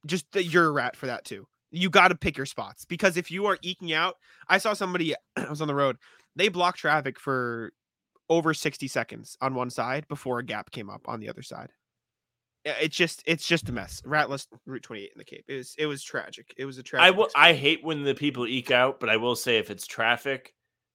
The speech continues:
Speaker 2: they're not really preventing anybody from going anywhere.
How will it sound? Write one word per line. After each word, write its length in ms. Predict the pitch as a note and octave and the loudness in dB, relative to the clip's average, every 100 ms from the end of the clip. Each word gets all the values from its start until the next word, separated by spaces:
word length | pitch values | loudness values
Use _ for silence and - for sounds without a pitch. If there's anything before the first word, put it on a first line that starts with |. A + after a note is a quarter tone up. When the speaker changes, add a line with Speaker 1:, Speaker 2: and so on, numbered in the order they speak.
| _ _ _ - | _ _ _ 4
Speaker 2:
they're 120 | F3+ | 8
not 100 | F#3 | 8
really 180 | D#3+ C3 | 8 4
preventing 360 | B2 A#2+ G#2 | 0 -6 -4
anybody 300 | G2 F#2+ F#2 | -6 -8 -10
from 160 | E2+ F#2+ | -12 -14
going 240 | F2+ D#2+ | -14 -14
anywhere. 280 | D2+ C#2+ C2+ | -20 _ -20